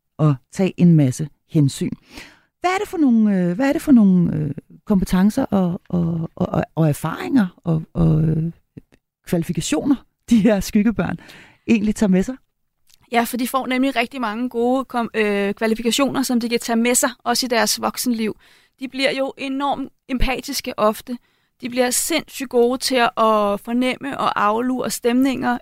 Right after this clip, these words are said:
Speaker 2: øhm, og aflæse andre mennesker. Og ofte bliver de så gode, så de nærmest bare lige skal stikke næsen ind i et rum, så har de en fornemmelse af,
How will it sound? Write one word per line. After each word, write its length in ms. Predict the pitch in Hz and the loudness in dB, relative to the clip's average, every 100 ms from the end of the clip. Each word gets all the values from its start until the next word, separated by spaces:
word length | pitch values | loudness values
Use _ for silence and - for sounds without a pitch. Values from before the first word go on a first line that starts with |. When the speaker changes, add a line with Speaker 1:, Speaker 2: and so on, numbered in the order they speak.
| - | 0
Speaker 2:
øhm, 720 | 233 226 220 220 214 220 220 _ _ | 2 2 0 0 -2 -2 -6 _ _
og 280 | - 220 220 | -2 0 2
aflæse 500 | 220 254 269 220 - - | 2 2 -2 -2 -6 -4
andre 280 | 214 233 247 | -4 -2 0
mennesker. 460 | 233 226 - 254 240 _ _ _ _ _ _ _ | 0 -2 -4 -6 -10 _ _ _ _ _ _ _
Og 80 | - | -6
ofte 320 | - 247 - | -2 -2 -4
bliver 160 | 277 269 | -8 -8
de 100 | 269 | -8
så 120 | 269 | -8
gode, 380 | 247 247 269 294 | 0 2 2 0
så 120 | 254 | -4
de 120 | 233 | -4
nærmest 460 | 233 226 262 262 - | -4 -2 -2 -6 -2
bare 200 | 254 247 | 0 0
lige 400 | 269 277 277 262 | -2 -2 -4 -6
skal 180 | - 254 | -12 -12
stikke 260 | 247 240 | -10 -4
næsen 340 | 240 233 269 269 | 0 2 2 0
ind 120 | - | 0
i 40 | |
et 140 | 226 233 | -6 -4
rum, 180 | 247 | -4
så 140 | - 247 | -4 -6
har 140 | 247 | -4
de 60 | 233 | -2
en 80 | 262 | -4
fornemmelse 400 | 247 208 233 | -6 -6 -4
af, 120 | 240 | -2